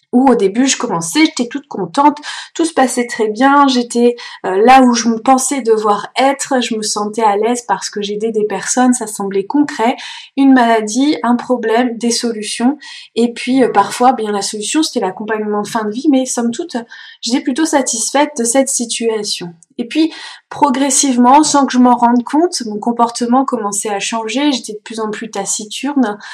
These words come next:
de plus en plus renfermée sur moi-même, j'avais de moins en moins envie de faire des choses, j'avais de moins en moins envie de m'amuser.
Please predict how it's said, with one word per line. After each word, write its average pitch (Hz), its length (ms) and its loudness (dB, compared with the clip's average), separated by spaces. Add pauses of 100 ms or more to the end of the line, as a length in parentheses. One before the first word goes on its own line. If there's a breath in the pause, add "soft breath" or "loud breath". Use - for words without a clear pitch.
(280 loud breath)
de 262 100 4
plus 294 300 0
en 285 100 4
plus 302 540 2 (340 loud breath)
renfermée 254 800 2
sur 254 260 -2
moi-même, 214 480 2
j'avais 208 300 0
de 208 60 -6
moins 262 260 4
en 262 160 4
moins 254 240 4
envie 220 260 -6
de 220 80 -4
faire 226 280 -2
des 185 100 -2
choses, 233 400 -2
j'avais 185 220 -2
de 196 40 -4
moins 240 200 2
en 233 120 2
moins 226 220 -2
envie 214 180 -6
de 220 80 -8
m'amuser. 247 640 2